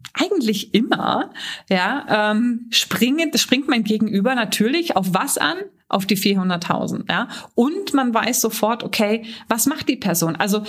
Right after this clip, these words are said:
ich weiß, was macht die Person? Ich weiß, was kann ich von ihr erwarten? Was sind Ergebnisse? Und das sind Ergebnisse, hinter denen ich au-,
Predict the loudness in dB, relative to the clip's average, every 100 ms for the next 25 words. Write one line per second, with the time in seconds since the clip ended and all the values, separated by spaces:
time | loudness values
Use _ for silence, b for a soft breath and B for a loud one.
0 | B -2 2 0 2 2 2 2 0 0
1 | -2 0 0 0 0 0 0 0 0 0
2 | 2 2 2 2 2 2 2 2 2 2
3 | 2 2 2 0 0 0 0 0 0 2
4 | 2 2 2 2 2 2 2 0 0 0
5 | 0 0 2 0 -2 -4 -4